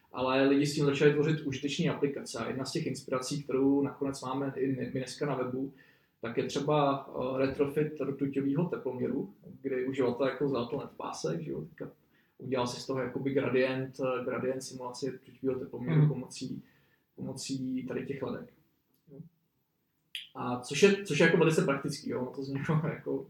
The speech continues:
Speaker 1: blbost, ale když se podíváš, tak hnedka, hnedka víš. A zároveň to má jako dobrý dekorační efekty. Eh, potom tam máme aplikace, které jsou jako velice užitečný, jo. Já jsem, eh,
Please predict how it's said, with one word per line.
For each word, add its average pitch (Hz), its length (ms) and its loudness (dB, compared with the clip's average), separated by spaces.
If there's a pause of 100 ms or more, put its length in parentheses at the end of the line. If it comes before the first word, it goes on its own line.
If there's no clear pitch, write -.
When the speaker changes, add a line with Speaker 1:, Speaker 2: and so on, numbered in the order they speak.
(160)
Speaker 1:
blbost, 131 360 -4
ale 131 80 -2
když 127 120 -4
se - 140 -10
podíváš, 123 420 -6
tak - 140 -10
hnedka, - 340 -14 (440)
hnedka 123 340 0
víš. - 380 -4 (360)
A 131 60 -2
zároveň 139 400 6
to 143 80 4
má 135 220 2
jako 139 680 6
dobrý 135 260 4
dekorační 131 520 2
efekty. - 520 -2 (580)
Eh, 120 260 2
potom 151 300 4
tam 151 140 6
máme 147 540 6 (240)
aplikace, 139 560 4
které - 340 -4
jsou 139 320 6
jako 143 220 4
velice 143 300 10
užitečný, - 600 2
jo. 135 120 -8
Já 127 100 -8
jsem, 147 300 0
eh, 139 360 0